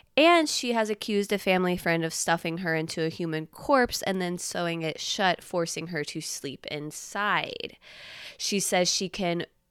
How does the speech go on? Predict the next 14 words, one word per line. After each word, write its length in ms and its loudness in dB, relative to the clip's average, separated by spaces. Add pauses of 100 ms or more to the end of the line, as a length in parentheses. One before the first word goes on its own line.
access 560 0
the 240 -2
Akashic 600 -4
Records, 800 0 (380)
which 200 0
are 100 6
a 40 2
compendium 640 0
of 100 -2
all 240 2
known 300 0
human 420 -2
knowledge 340 0
events 520 0